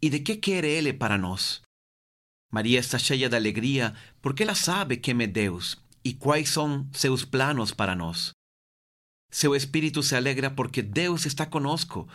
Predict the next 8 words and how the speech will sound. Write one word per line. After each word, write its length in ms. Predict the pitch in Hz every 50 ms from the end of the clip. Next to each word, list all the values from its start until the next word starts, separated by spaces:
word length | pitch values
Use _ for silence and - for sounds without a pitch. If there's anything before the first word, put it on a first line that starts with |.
| - - - - - _ -
Deus 360 | 113 127 143 151 160 151 -
está 300 | 147 139 - - 135 123
a 40 | 127
nosso 280 | 127 143 175 190 165 156
favor. 480 | 135 - 131 107 101 101 90 85 80 - - - - - - - - - _ _ _ _ _ -
Nada 380 | 117 120 127 131 123 127 123
devemos 440 | 104 117 104 113 113 110 104 107 104
temer, 440 | 107 - 92 101 117 123 117 117 -